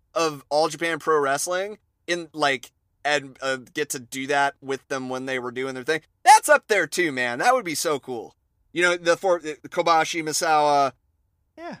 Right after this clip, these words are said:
Speaker 1: Akira Taue, and, uh,
Speaker 2: Yeah. Oh, yeah,
Speaker 1: Toshiaki
Speaker 2: Akira, I'm
Speaker 1: Kawada.
Speaker 2: big on. Uh, those last two I'm really big on. I know those last two.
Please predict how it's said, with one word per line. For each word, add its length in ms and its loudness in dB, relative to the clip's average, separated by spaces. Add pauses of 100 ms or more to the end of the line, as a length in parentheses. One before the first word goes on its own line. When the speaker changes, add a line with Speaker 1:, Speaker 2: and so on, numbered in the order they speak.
(160)
Speaker 1:
Akira 300 -2
Taue, 680 0 (260)
and, 380 -4
uh, 40 -20
Speaker 2:
Yeah. 760 -6
Oh, 120 -8
yeah, 100 -4
Speaker 1:
Toshiaki 220 0
Speaker 2:
Akira, 300 -2
I'm 60 -4
Speaker 1:
Kawada. 180 0
Speaker 2:
big 100 -4
on. 100 -14 (140)
Uh, 120 -16 (360)
those 300 -8
last 320 -8
two 160 -16
I'm 140 -16
really 160 -18
big 200 -16
on. 240 -18
I 60 -18
know 180 -18
those 320 -20
last 280 -20
two. 200 -20